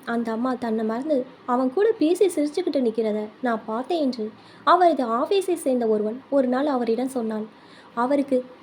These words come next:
திக்கென்ற அன்றே அவர் பஞ்சவர்த்தம்மாளிடம் கண்டிப்பாக சொல்லி வைத்தார். இனிமேல் அவள் சினிமா இரவு காட்சிக்கு போகக்கூடாது. அப்படி போய்விட்டு வந்தால் கட்டாயமாக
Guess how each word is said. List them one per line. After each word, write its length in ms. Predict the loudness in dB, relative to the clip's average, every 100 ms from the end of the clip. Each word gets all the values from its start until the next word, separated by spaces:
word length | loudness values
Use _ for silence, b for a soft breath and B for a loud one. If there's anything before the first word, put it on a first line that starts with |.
| -2
திக்கென்ற 580 | -2 2 2 2 0 -4 -6
அன்றே 320 | -6 -2 0 -2 -6 -18 -4
அவர் 240 | 0 0 0
பஞ்சவர்த்தம்மாளிடம் 1080 | 0 0 0 0 -2 -4 -2 -2 -2 -4 -8 -14 -6
கண்டிப்பாக 500 | -2 2 2 2 0
சொல்லி 280 | 0 0 2
வைத்தார். 360 | 0 -2 -4 -8 -12 -4
இனிமேல் 480 | 0 2 2 2 -2 -4
அவள் 260 | -2 0 0
சினிமா 340 | -2 0 2
இரவு 340 | 2 4 2 2
காட்சிக்கு 380 | -2 -4 -4 0
போகக்கூடாது. 600 | 2 2 0 -2 0 -2 -2 -6 B B B B
அப்படி 340 | 2 4 4 2 -8 B B B
போய்விட்டு 420 | 2 6 6 4
வந்தால் 380 | 2 0 0 -4 -6
கட்டாயமாக 760 | -6 -2 2 2 0 -2